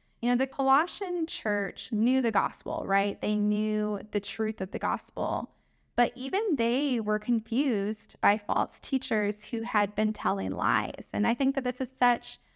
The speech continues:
a great and practical reminder to help kids see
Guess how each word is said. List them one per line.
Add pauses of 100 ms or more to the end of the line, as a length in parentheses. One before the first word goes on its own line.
(220)
a
great
and
practical
reminder
to
help
kids
see